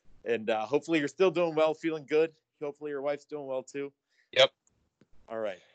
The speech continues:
Speaker 1: Sounds good, buddy. Well, thank you all for listening to the Wine and Gold Talk podcast. Thanks again for Chris, to Chris Fedor for joining us as always. And again, our best to you out there as we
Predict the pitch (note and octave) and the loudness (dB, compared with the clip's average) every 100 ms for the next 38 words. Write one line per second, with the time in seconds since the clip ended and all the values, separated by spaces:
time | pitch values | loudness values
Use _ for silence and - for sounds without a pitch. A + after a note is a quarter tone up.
0 | _ - A#2 B2+ G#2+ B2 G#2+ F#2 F#2+ F#2+ | _ -16 -12 -12 -4 -2 -2 -2 -6 -2
1 | A#2 C3+ C3 F3 F#3+ A3 G3 F#3+ E3+ F#3 | 4 4 4 0 0 6 6 6 2 -2
2 | F#3+ F#3+ F#3+ - F3 D#3+ C#3 D3 F3+ E3+ | -4 -8 -10 -10 -6 -6 -6 -6 -4 -2
3 | D#3+ - D3 - _ E3 G3 F3+ G#3 G3 | -4 -2 -6 -6 _ -6 -6 -4 -2 -2
4 | G#3 _ _ _ _ - C#3 - A2+ D#3+ | -6 _ _ _ _ -14 -12 -10 -2 -2
5 | - B2 - D#3 C#3+ - - - B2 D3+ | -2 -10 -2 -2 -2 -8 -14 -10 -4 -4
6 | C#3+ - F#3+ G3+ F#3 - B2 - C#3+ C3+ | -4 -6 -4 2 2 0 -8 -8 -8 -6
7 | B2+ - A#2+ A#2 - C#3+ E3+ E3 D#3+ D3+ | -8 -4 -2 -2 -2 4 4 4 0 -2
8 | - _ _ - B2 C3+ B2 A#2 C3 C#3+ | -12 _ _ -16 -10 -8 -8 -4 -2 -2
9 | A#2 D3 - - C#3 A#2 D3+ D3 - C3 | 0 -2 -4 -12 -12 -2 0 0 -2 -4
10 | A#2 A2+ C3 C3+ C3+ A2 A2 G#2+ | -4 -6 0 0 0 -8 -12 -10